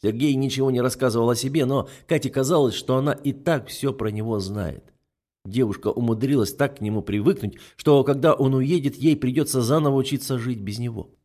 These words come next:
Послушно выждав десять минут, Катя направилась к эскалатору. Фудзона находилась на третьем этаже центра,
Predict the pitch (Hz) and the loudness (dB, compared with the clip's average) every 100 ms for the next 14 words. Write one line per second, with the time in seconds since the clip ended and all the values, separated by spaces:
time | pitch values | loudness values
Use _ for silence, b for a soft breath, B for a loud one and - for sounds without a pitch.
0 | _ 180 - - 98 92 98 92 87 101 | _ -6 -4 -2 0 2 2 0 0 -4
1 | 101 139 165 185 - 156 139 120 B B | -2 -2 2 2 2 0 2 -2 B B
2 | 127 120 131 117 110 - 113 - 104 85 | 0 2 2 4 2 0 -4 -2 -2 -2
3 | - - - _ _ _ _ _ _ 113 | -6 -14 -16 _ _ _ _ _ _ -4
4 | 113 131 113 101 110 113 104 95 104 113 | 2 2 2 -2 -2 0 0 0 -2 -2
5 | 107 101 87 101 113 - 160 120 98 | 0 -2 -2 -2 -2 -2 -2 0 -2